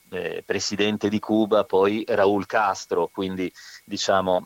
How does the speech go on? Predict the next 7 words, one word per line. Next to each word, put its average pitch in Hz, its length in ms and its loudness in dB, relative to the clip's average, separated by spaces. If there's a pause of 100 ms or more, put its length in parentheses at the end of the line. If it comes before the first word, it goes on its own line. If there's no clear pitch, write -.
i-, 107 180 -8
i-, 113 220 0
in 107 160 2
realtà 107 440 2
forse 104 600 0 (480)
il, 92 240 -8
l-, 82 480 -4